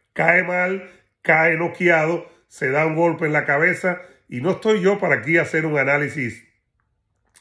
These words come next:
médico, ni mucho menos, pero me parece que usar la tragedia de Pritchard Colón para llamar la atención de, la atención de esta pelea es totalmente irresponsable. Me parece que no se debe hacer. Y fíjense que yo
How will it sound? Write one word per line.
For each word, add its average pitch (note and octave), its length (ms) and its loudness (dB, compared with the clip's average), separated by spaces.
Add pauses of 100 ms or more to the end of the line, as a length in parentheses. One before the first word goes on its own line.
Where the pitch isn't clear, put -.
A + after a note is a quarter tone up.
(100)
médico, B2+ 560 -2
ni G#2+ 80 -10
mucho C3 320 -6
menos, C#3 320 0 (540)
pero D3+ 180 0
me E3 100 4
parece E3+ 340 2
que F3 80 -2
usar F3+ 240 2
la F3+ 160 -2
tragedia D#3 460 2
de C3 100 2
Pritchard D#3 520 -4
Colón D3+ 400 -2 (360)
para B2 200 2
llamar C3 280 0
la E3 80 -2
atención D#3 400 -2
de, D3 220 -2
la B2 100 0
atención C3 520 -4
de C3 140 2
esta D3+ 220 -2
pelea D3 380 0 (320)
es - 160 -8
totalmente D#3 600 -2
irresponsable. C3+ 880 -2 (280)
Me A#2 100 -4
parece C#3+ 320 0
que D#3 80 -4
no D3 120 2
se C#3+ 180 -2
debe D3 240 2
hacer. C#3 460 0 (320)
Y - 80 -12
fíjense G3 400 0
que F3 160 -2
yo A3+ 420 2